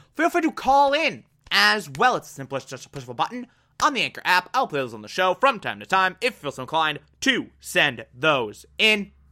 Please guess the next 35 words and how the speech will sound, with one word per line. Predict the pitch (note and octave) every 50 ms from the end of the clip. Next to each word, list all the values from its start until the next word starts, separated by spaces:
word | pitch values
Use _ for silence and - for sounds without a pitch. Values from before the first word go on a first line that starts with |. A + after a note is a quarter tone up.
| _ _ _ _ _ _ _ _ _ _ _ _ _ _ _ _ _ _ _ _ _ _ _ _ _ _ _ _ _ _ _ _ _ _ _ _ _ _ _ _ _
Follow | - C4 E4+ F4
me | F4 E4 -
on | B3+ B3 A#3
Twitter | - - - A#3+ C#4 D4 D4+ - -
and | - A3+ A#3+ B3+ C4 A#3+ -
Instagram, | - C4+ D4 - - - F#3+ E3+ D#3 C3+ A#2+ G#2+ G2+ G#2
Tom | - - C#3+ C#3 C3+
Tom | - C#3+ C#3 C3+ B2+
four | A#2 - C#3 C3
four | - C#3 C3+
six | B2+ - D#3+ D3+ - -
eight, | F#3+ G3+ G#3+ G#3 G#3 - - - - - _
and | - G#3 A3 A3 A3
support | - - D4 D#4+ D#4+
the | - G3
show. | - - D3+ A#2 G2+ E2 - _ _ - - _ _ _ _ _ -
Patreon | - A#2+ - - D3 D3
dot | C#3+ D3 C#3
com | - E3 D#3 D3 C#3+ D3
slash | D3 D#3 D#3 D3+ C#3+ -
Thomas | - D3+ D3 C#3+ -
Clark. | - A3 F#3+ - _
Pledge | - B2+ B2+ -
just | C3+ A#2 -
a | -
dollar | C3 A#2 A#2 A#2
a |
month. | D#3 G3 G3+ F#3+ - - _ _ _ -
I | A#3 C4+
appreciate | B3 E3 G3 G3 F#3+ - F#3+ F3+ F#3 - _ _ -
everything | G3+ G3+ G3+ G3 E3+ D3+
I | C#3+
get | - D3 C3+ - _
through | - C3 A#2 A#2 A#2
there. | B2+ D#3+ E3 E3+ E3+ D#3+ D#3